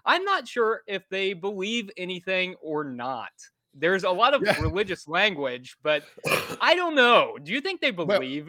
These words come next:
Speaker 1: <laughs> any of the stuff that they are
Speaker 2: Yeah, you
Speaker 1: preaching
Speaker 2: know
Speaker 1: on
Speaker 2: what? <clears throat>
Speaker 1: Sunday mornings?
Speaker 2: I actually do. I, I think, I
Speaker 1: Yeah.
Speaker 2: think they're trying to portray a,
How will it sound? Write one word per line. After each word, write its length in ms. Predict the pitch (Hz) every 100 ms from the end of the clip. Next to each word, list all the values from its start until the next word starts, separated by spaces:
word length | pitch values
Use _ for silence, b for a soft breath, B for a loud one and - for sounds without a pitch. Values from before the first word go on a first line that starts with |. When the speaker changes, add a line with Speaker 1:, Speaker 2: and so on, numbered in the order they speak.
| -
Speaker 1:
<laughs> 80 | -
any 360 | 175 180 262
of 220 | 254 185 170
the 100 | 175
stuff 400 | - 160 156 -
that 120 | 156 -
they 240 | 147 147
are 80 | 175
Speaker 2:
Yeah, 240 | 247 254
you 60 | 233
Speaker 1:
preaching 200 | 170 208
Speaker 2:
know 140 | 226
Speaker 1:
on 60 | 220
Speaker 2:
what? 80 | 208
<clears throat> 60 | 165
Speaker 1:
Sunday 100 | 156
mornings? 380 | 147 151 160 - 165
Speaker 2:
I 220 | 175 196
actually 260 | 220 190
do. 300 | 147 156 147
I, 160 | 131 131
I 120 | 139 143
think, 380 | - 220 220 127
I 60 |
Speaker 1:
Yeah. 40 | 139
Speaker 2:
think 280 | - 208 -
they're 140 | 147
trying 340 | - 139 139 143
to 120 | 123
portray 760 | - 107 - 113 113 110 104
a, 180 | 98